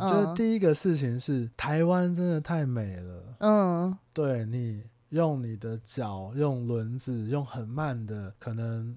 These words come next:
Speaker 2: 时速二十公里、三十公里，然后去理解这个土地的过程，
Speaker 1: 嗯。
Speaker 2: 非常非常的爽。
Speaker 1: 真的啊？
Speaker 2: 而且超级热。我是七月，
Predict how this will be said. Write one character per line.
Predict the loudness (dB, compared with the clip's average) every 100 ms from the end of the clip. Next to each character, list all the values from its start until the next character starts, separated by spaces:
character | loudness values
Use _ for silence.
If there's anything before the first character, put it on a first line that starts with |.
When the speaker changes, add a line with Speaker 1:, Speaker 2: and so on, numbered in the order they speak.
| -10
Speaker 2:
时 | -6 -4
速 | 0 2
二 | 4 4
十 | 4 -2
公 | 0 0
里、 | -2
三 | -2 0 -2
十 | -2 -4
公 | -4 -4
里， | -6 -8 -12 -20 -14 -4
然 | 0
后 | 0
去 | 2 0
理 | 2 0 0
解 | -2 -2
这 | -2
个 | -6
土 | -8 -10 -10 -8
地 | -8
的 | -8
过 | -6 -4 -4
程， | -8 -14 -14 -8
Speaker 1:
嗯。 | 0 2 2 0 -2
Speaker 2:
非 | 6 6 6
常 | 2 -2 -4
非 | -4 -2 -2
常 | -4 -8 -8
的 | -8 -10 -14 -20 _ _ _ _
爽。 | -10 -10 -10 -18 _ _ -4
Speaker 1:
真 | 2
的 | 4
啊？ | 4 2 0
Speaker 2:
而 | 0
且 | 0 -2
超 | -2 -2 -2
级 | -4 -6
热。 | -4 -4 -4 -12 _ _ -4
我 | 4 6
是 | 6
七 | 6 6 6
月， | 6 4